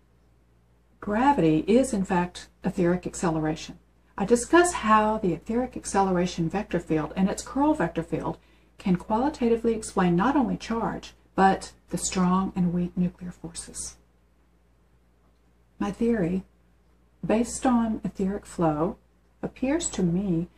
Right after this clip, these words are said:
to have the potential to explain the four physical forces with one unified view, and thus bridge the very large to the very small.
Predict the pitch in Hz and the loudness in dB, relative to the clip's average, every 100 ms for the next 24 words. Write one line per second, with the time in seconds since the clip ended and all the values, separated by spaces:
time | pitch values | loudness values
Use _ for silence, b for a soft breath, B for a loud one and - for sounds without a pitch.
0 | b - 208 - 202 - - - 247 240 | b -8 -4 -2 -4 -4 -16 -6 -4 -2
1 | 175 151 185 b b - 196 175 - - | -2 -2 -4 b b -4 -2 0 -4 -2
2 | 190 202 247 240 180 - 196 226 - 196 | 0 2 2 2 0 0 0 0 -4 -6
3 | - 220 - 180 170 156 - b b b | -6 -10 -2 0 0 -4 -8 b b b
4 | - 180 175 180 196 202 202 180 180 180 | -10 -6 -2 -2 0 -2 -2 0 0 0
5 | 170 165 - 165 156 - _ _ - 175 | -2 -2 -4 -2 -4 -6 _ _ -2 0
6 | 180 185 - - 196 214 170 - 180 180 | 2 0 -2 -4 -2 0 -2 -4 -4 -4
7 | 202 208 175 180 185 185 - - 180 180 | -4 -4 -2 -2 -2 -4 -8 -14 -12 -6
8 | 175 160 - - 175 170 156 - | -4 -4 -6 -4 -2 0 -4 -8